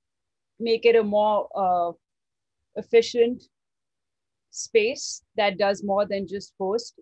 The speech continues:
games for the Winterhawks. Uh, my obsession with the Coliseum started, uh, well, I'm interested in architecture and grids and symmetry already, but after walking back from Blazer games, I would stare at this building. And when I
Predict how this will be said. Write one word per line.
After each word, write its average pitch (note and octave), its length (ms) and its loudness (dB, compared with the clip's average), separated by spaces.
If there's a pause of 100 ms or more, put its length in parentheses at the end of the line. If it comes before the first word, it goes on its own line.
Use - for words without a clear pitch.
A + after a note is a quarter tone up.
(120)
games F#3 320 -8
for F#3+ 140 -6
the E3+ 80 -8
Winterhawks. E3+ 840 -10 (1000)
Uh, G#3 260 4
my B3 220 2
obsession D4 520 0
with D4 140 -4
the C#4 80 -6
Coliseum C4 540 0
started, A#3+ 560 0 (120)
uh, G3 340 2
well, A#3+ 200 6
I'm A#3 140 2
interested C4+ 500 -4
in A#3 120 0
architecture A3 600 -4
and G3+ 240 -6
grids G3+ 300 -6
and F3 140 -12
symmetry F#3 640 -8 (320)
already, F#3+ 520 -2
but G3 260 2 (380)
after A#3+ 300 0
walking B3 460 2
back A#3+ 240 0
from A3+ 180 -4
Blazer G#3 320 -4
games, A3+ 320 0
I G#3 60 0
would G3 160 -8
stare A3+ 240 -2
at A3 120 -2
this G#3 180 -4
building. G#3 500 -4
And F#3+ 120 -4
when G3+ 140 -4
I G3 100 -4